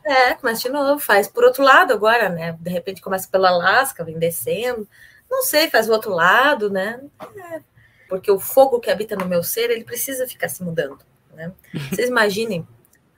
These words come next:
Speaker 1: que eu tô morando faz quase quatro anos no mesmo lugar. E eu não sei como é que eu tô sabendo lidar com isso.
Speaker 2: Nunca antes
Speaker 1: É.
Speaker 2: na história?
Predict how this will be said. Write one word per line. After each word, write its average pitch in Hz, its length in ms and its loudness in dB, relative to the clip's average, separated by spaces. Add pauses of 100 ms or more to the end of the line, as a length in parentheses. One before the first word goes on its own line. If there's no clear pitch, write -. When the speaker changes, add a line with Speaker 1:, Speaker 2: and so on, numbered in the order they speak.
(140)
Speaker 1:
que 196 60 -4
eu 196 60 0
tô 226 120 0
morando 208 380 4
faz 190 220 -4
quase 196 680 2
quatro 226 420 -2
anos 190 340 -2
no 208 120 -6
mesmo 190 280 -4
lugar. 156 360 -6 (920)
E 202 80 -2
eu 220 80 0
não 240 80 -4
sei 277 200 -2
como 277 120 -4
é 240 40 -2
que 220 60 -12
eu 202 40 -12
tô 196 80 -10
sabendo 180 300 -4
lidar 165 380 -6
com 170 100 -8
isso. - 400 -12
Speaker 2:
Nunca 147 280 -2
antes 139 260 0
Speaker 1:
É. 139 40 -6
Speaker 2:
na 123 80 -2
história? 131 580 -2